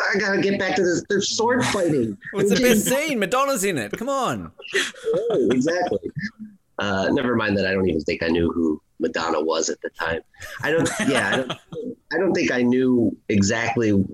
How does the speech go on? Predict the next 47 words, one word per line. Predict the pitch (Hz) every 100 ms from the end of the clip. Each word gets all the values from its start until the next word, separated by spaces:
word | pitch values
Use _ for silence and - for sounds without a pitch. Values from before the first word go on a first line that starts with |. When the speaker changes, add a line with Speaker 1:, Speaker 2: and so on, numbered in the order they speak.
| - -
Speaker 1:
what | 101 107 104
I | 95
was | 95
watching. | 90 92 95 90 87 82 87 - -
Uh, | 87 80 73 - _ - 80
I | 107 113
don't | 117
think | 120 104
I |
realized | 101 104 104 95 87
I | 85
was | 80
watching | 87 82 - 87 82
what | 80 87
would | 80
be | 87 82
the | 82
most | 82 85 - - - _ -
hated | 95 92 92 85
Bond | 90 90 87 85
movie | 85 85 87
ever, | 82 85 85
probably. | 82 76 73 73 76 76 78
But, | 80 - - - - - - - - 151 170
<laughs> | 90
um, | 87 78 73 73 76 -
yeah, | 98 87 73
I | 101 98
just, | 92 - - -
I | 113
had | 120
a | 101
blast | - 90 90 - -
at | 92
the | 85
time. | - 92 92 95 95
When | 113
it | 110 -
came | 113 110
out | 104 95
on | 95
D | 92 92
V | 87
D, | 85 90 90 90
I | 80
watched | 87 82 85 -
it | 85 -